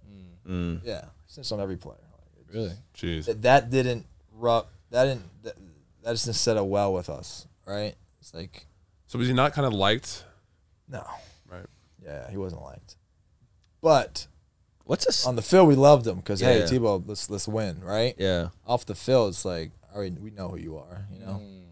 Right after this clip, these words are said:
Speaker 3: Yeah,
Speaker 1: So
Speaker 3: so
Speaker 1: you were able to make that distinction, like, off the field, Tim, and on the field?
Speaker 3: Yeah.
Speaker 1: 'Cause I feel like a lot,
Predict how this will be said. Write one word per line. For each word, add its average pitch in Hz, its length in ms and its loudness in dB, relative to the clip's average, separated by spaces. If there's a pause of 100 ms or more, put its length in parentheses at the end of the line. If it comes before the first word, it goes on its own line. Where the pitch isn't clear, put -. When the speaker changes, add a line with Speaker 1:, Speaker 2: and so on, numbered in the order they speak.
(300)
Speaker 3:
Yeah, 82 180 -20
Speaker 1:
So - 40 -18
Speaker 3:
so - 200 -2
Speaker 1:
you 120 180 2
were 127 80 2
able 131 140 2
to 120 80 0
make 104 220 -2
that 107 160 0
distinction, 101 480 -6
like, 95 220 -4
off 104 260 2
the 101 100 -4
field, 98 380 -4
Tim, 98 420 -4 (100)
and 95 360 -8 (240)
on 98 200 -8
the 104 80 -6
field? 110 380 -16
Speaker 3:
Yeah. 147 180 0
Speaker 1:
'Cause 113 220 0
I 101 60 -2
feel 131 160 2
like 113 60 0
a 110 60 0
lot, 107 220 4